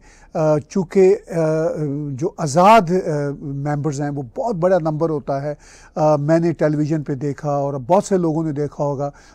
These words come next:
बहुत से लोगों का ये ख्याल है कि इस स्टेट में, अ, डेमोक्रेट्स ने मदद की indirectly,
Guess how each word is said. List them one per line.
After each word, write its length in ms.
बहुत 220
से 120
लोगों 300
का 100
ये 220
ख्याल 300
है 240
कि 80
इस 300
स्टेट 560
में, 280
अ, 720
डेमोक्रेट्स 800
ने 100
मदद 360
की 360
indirectly, 840